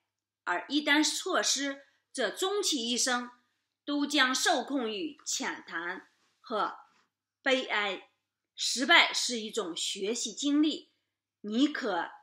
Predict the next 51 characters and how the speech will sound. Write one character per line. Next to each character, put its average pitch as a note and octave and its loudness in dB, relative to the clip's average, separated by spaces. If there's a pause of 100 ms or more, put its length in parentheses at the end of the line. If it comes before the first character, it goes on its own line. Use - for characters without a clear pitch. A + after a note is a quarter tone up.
(440)
让 B3+ 4
它 A#3 -2
变 B3 2
成 G3+ -6
碑 D#4 2
目， D#4+ -2 (300)
也 A3 2
可 C4 2
以 F#3+ 0
让 A3+ 2
它 G#3+ -2
变 C4 -2
成 G3+ -8
垫 D4 0
脚 D#3 -4
石。 - -6 (300)
没 B3 -2
有 D4 2
挑 D4 -4
战 G#3+ -2
就 D#4 -2
没 A#3 0
有 D#4+ -2
成 G#3+ -8
功。 G#3 -8 (960)
不 A3 0
要 E4 10
因 B3+ 2
为 A#3 4
一 A3 -4
次 D#4+ -6
的 A#3+ -2
失 F#3+ -4
败 A3+ -2
就 G#3 -4
停 C#4 -4
下 C#4 -2
脚 - -8
步。 - -8 (260)
战 D4 2
胜 B3 -2
自 B3 -10
己， - -10 (240)
你 A3 -4
就 D#4 2
是 A3 -2
最 D4 -4
大 A#3+ 4
的 G3 -4
胜 A#3+ -6
者。 D#3+ -10